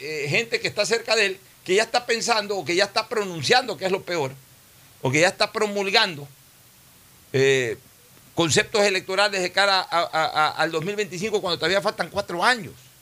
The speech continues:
Entonces, concentrémonos un poco, apoyemos al presidente en su desenvolvimiento actual, para que haga un gran gobierno, que es lo que nos conviene a todos los ecuatorianos en estos cuatro años. No estemos pensando en lo que va a pasar de cuatro años a ocho.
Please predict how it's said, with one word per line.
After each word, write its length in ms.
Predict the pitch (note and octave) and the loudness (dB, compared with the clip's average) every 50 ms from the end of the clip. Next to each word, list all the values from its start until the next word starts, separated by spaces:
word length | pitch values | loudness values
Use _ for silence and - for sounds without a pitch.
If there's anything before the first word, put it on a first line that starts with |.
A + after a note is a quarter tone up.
| - - - - - _ _ - - - - - - - - - | -20 -20 -20 -20 -20 _ _ -20 -20 -20 -20 -20 -20 -20 -20 -16
Entonces, 240 | - - - F#3+ C#4+ | -4 0 0 0 0
concentrémonos 800 | - F3+ F3+ D#3 F3+ F3 D#3+ B2+ G3 A3 A#3 A3+ A#3 A3+ G#3 F#3+ | 0 0 2 2 2 0 0 2 2 2 2 2 -2 -2 -2 -2
un 140 | F#3 G#3 F3+ | -2 -2 -2
poco, 220 | - A3 G#3 D#3+ | -2 -2 0 0
apoyemos 560 | E3+ C3+ - D#3+ E3 F3 G3 G#3 G3+ G#3 F#3+ F#3+ | 0 -2 0 0 2 2 2 2 2 2 0 0
al 140 | F#3 E3 | 0 0
presidente 720 | - E3+ D3+ D3+ B2+ B2 D3 E3 F#3 E3+ B2+ - A2 G#2+ A2+ - - - - - - - - - - - - - - - - - - - | -4 -4 -4 -4 -4 -2 -2 0 0 0 -2 -6 -10 -12 -12 -14 -20 -20 -20 -20 -14 -14 -10 -8 -8 -10 -10 -14 -20 -20 -20 -16 -4 0
en 180 | C#3 D3 D#3 D3 | 0 2 2 0
su 320 | B2+ - D#3 D#3 D3+ - - - | -4 -2 0 0 -2 -2 -4 0
desenvolvimiento 1200 | B2+ E3 E3+ - - F3+ E3+ E3 D#3+ E3 E3 D#3+ D#3+ E3 E3 F#3 G#3+ A#3 A#3+ A#3 - B3+ A3+ - - | 2 2 2 4 2 2 0 0 0 0 0 2 2 2 2 2 2 2 2 0 -2 -2 -2 0 -2
actual, 580 | D3 C3 - - - F3+ G3+ F3 C#3+ A2 F#2 F#2 - _ _ _ _ _ _ _ _ _ _ _ - | -4 -4 -4 -6 -2 2 4 4 4 2 -2 -8 -18 _ _ _ _ _ _ _ _ _ _ _ 0
para 180 | - C3+ C3 | 0 0 2
que 80 | A2+ D#3 | 4 4
haga 120 | E3+ F#3 | 4 4
un 160 | F#3 F3+ D#3+ | 2 0 -2
gran 320 | C#3+ D#3+ F3 G3+ A3 A#3 G#3+ | -2 2 2 2 2 0 -2
gobierno, 500 | G3+ F#3 E3+ F3+ G3+ G#3+ A3 F#3+ F#3+ C#3 | -4 -2 -2 0 2 0 0 0 -4 -6
que 60 | E3 | -4
es 40 | E3+ | -4
lo 100 | F#3 D#3+ | -2 -2
que 100 | F3 D#3+ | -4 -6
nos 120 | D#3+ - | -6 -4
conviene 280 | - C#3+ C#3+ F3 F3 F3+ | -6 -6 -6 -4 -4 -4
a 100 | E3+ - | -4 0
todos 160 | F3+ F3+ F3+ | 0 0 2
los 100 | F3+ E3+ | 2 0
ecuatorianos 520 | C#3+ D#3+ D3+ - D3+ D#3 E3+ F3+ F3 D#3 | 0 -2 -2 -2 0 0 0 0 0 -2
en 80 | D3+ D#3 | -2 -2
estos 200 | D#3+ D#3 F3 D3+ | -4 -4 -6 -6
cuatro 280 | - D#3 D#3+ D#3 D3+ D#3+ | -4 -4 -4 0 0 0
años. 140 | D3+ C3+ C3+ | 0 0 -4
No 60 | D3 | -6
estemos 280 | - F3+ F3 F3 E3+ - | -4 -4 -4 -4 -4 -4
pensando 400 | - D3 C3+ B2+ D#3+ E3+ E3 D#3+ | -4 -4 -2 -2 -2 -2 -2 -4
en 60 | D3+ | -6
lo 80 | C#3 | -4
que 60 | A#2+ B2+ | -2 0
va 80 | C#3 | 0
a 60 | D3 | 0
pasar 280 | D3 D3 B2 D3 D3+ D#3 | 0 -2 -2 -2 -2 -2
de 100 | D3 - | -2 -4
cuatro 320 | - D#3 D3 D3 D3 D3+ | 0 -2 -2 0 2 0
años 220 | D3+ D#3 D3+ C3+ B2+ | 0 0 0 0 2
a 80 | C#3 | 2
ocho. 280 | D3 D3+ C3+ - - | 2 2 0 -2 -8